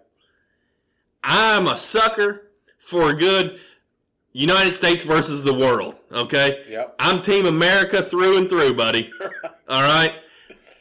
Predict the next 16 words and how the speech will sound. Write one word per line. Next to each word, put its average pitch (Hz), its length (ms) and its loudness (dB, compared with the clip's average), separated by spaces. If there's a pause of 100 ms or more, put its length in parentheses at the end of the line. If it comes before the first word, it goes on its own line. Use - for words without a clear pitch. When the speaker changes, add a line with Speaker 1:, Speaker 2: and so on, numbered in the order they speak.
(300)
Speaker 1:
And 127 260 -2
Rocky 180 520 0
is 139 520 0
the, 127 400 -4
I 165 180 -2
think, 165 360 -6 (260)
the 139 340 -6
essence 175 440 -2
of 123 100 0
America 117 640 -2
in 113 80 -6
those 101 240 -6
films. - 460 -20 (480)
Speaker 2:
Yeah. 107 260 -16
Speaker 1:
The 131 160 -2
underdog 156 680 0